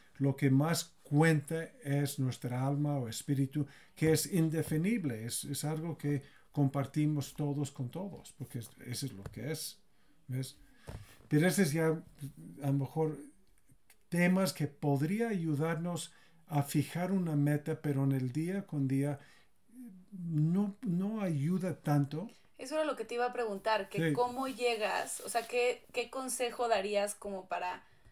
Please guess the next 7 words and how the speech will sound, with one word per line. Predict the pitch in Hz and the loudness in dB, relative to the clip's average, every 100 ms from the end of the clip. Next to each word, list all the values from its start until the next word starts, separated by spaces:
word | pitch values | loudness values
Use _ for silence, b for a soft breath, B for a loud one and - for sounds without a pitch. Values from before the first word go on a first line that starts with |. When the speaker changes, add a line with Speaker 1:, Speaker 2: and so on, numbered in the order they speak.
| b b | b b
Speaker 2:
comenzar | - 202 214 214 - 233 233 | -6 -4 -4 -4 4 6 6
a | |
encontrar | 240 233 214 208 202 202 | 2 -4 -4 0 0 0
este, | 208 - 214 208 - 202 | -2 -4 -4 -4 -4 -8
esta | 202 | -6
espiritualidad | 208 - 202 196 190 180 180 180 | -8 -6 -8 -4 -4 -2 -2 -2
personal? | 202 190 190 185 190 - | -4 -4 -6 -6 -6 -8